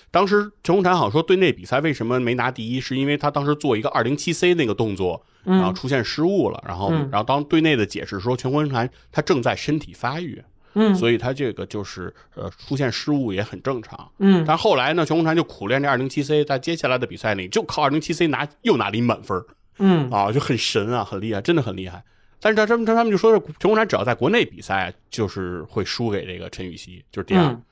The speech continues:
Speaker 1: 只要出国比赛，说就是这个黑势力啊，黑暗之手就不能干涉，
Speaker 2: 嘿。
Speaker 1: 全红婵就会拿冠军。
Speaker 2: 嗯。
Speaker 1: 但是我其实捋了一下他们这个比赛的这个情况，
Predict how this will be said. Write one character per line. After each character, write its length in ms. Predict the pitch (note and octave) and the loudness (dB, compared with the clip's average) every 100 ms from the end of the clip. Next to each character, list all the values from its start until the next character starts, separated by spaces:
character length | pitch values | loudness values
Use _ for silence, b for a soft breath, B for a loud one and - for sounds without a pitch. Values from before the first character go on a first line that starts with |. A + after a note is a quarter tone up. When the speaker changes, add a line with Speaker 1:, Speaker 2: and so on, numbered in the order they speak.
| _ - | _ -6
Speaker 1:
只 100 | G#2 | 0
要 140 | G#2 | 0
出 240 | B2+ A#3+ B3 | 2 2 4
国 180 | C#3+ | 4
比 120 | F#3 A#2 | 2 -2
赛， 280 | - F2 - _ _ _ _ _ | -10 -14 -16 _ _ _ _ _
说 160 | A#2 | -2
就 160 | G#2+ A2 | 0 0
是 80 | G2 _ _ | -2 _ _
这 120 | - G#2+ | -4 -2
个 240 | F#2 F2+ _ _ _ | -2 -6 _ _ _
黑 300 | - - C#3 | -8 -4 -2
势 220 | - C3+ | 0 0
力 180 | F#2+ F#2 G2 | -2 -8 -14
啊， 160 | F2+ - | -18 -8
黑 200 | - A#2+ | -2 0
暗 260 | A2+ G2 - _ _ _ | 0 -4 -12 _ _ _
之 280 | - - D3 | -16 -2 -2
手 360 | - - F2 - - | 0 -4 -10 -14 -12
就 120 | G2 - _ | -12 -12 _
不 100 | A#2 | -4
能 140 | G#2+ A2+ | -2 -2
干 240 | C3+ A2+ | -2 -4
涉， 200 | A2 G#2 | -6 -8
Speaker 2:
嘿。 100 | E2 _ _ _ | -8 _ _ _
Speaker 1:
全 140 | - G2+ | -12 -8
红 80 | |
婵 180 | G2 F2+ | -6 -6
就 80 | F#2+ | -6
会 100 | F2+ | -8
拿 160 | E2+ E2+ | -8 -6
冠 200 | F2+ E2 | -8 -10
军。 220 | E2+ E2 G#2+ | -14 -14 -8
Speaker 2:
嗯。 200 | D#3+ C3+ | -2 0
Speaker 1:
但 100 | B2+ | 2
是 60 | B3+ | 2
我 280 | F#3 B2 G#2 | 4 4 2
其 180 | - A3 | 2 2
实 100 | E4 | 4
捋 220 | D4 A2 | 4 2
了 60 | |
一 40 | F#2+ | 0
下 160 | E3 | -2
他 120 | D3+ F#3 | 0 -2
们 120 | F#3 | -2
这 80 | D3 | -4
个 80 | |
比 160 | A2 D2+ | -6 -8
赛 180 | - A#2 | -4 -4
的 100 | G#2+ | -4
这 120 | A2+ | -6
个 80 | A2 | -8
情 240 | - F#2 | -8 -12
况， 220 | F#2+ F#2+ | -6 -6